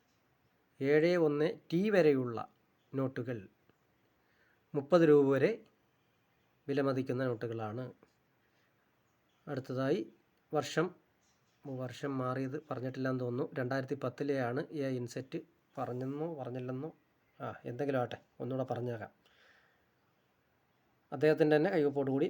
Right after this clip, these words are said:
രണ്ടായിരത്തി പത്തിൽ എം ഇൻസെറ്റോടെ അച്ചടിച്ചിരിക്കുന്ന നോട്ടുകൾ, പ്രിഫിക്സ് എയിൽ തുടങ്ങി തൊണ്ണൂറ്റൊൻപത് ഡബ്ല്യു വരെയുള്ള നോട്ടുകൾ മുപ്പത് രൂപ വരെ വിലമതിക്കുന്ന നോട്ടുകളാണ്.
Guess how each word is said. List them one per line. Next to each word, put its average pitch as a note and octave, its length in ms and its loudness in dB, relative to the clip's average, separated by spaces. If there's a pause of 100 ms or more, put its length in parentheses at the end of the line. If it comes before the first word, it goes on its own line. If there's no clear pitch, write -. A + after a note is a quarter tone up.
രണ്ടായിരത്തി C#3+ 400 2
പത്തിൽ C3+ 240 -2 (340)
എം G3 80 4 (200)
ഇൻസെറ്റോടെ C#3+ 500 0 (100)
അച്ചടിച്ചിരിക്കുന്ന C3 580 -2
നോട്ടുകൾ, B2 300 -2 (200)
പ്രിഫിക്സ് C3+ 400 -4 (180)
എയിൽ C#3+ 140 4 (100)
തുടങ്ങി C3 260 -2 (100)
തൊണ്ണൂറ്റൊൻപത് C#3 560 0 (160)
ഡബ്ല്യു C3+ 360 0
വരെയുള്ള C3 340 0
നോട്ടുകൾ A#2+ 320 -4 (1200)
മുപ്പത് E3 400 4
രൂപ C#3 100 6 (120)
വരെ D#3 180 -2 (240)
വിലമതിക്കുന്ന C3 580 0 (120)
നോട്ടുകളാണ്. A#2 580 -6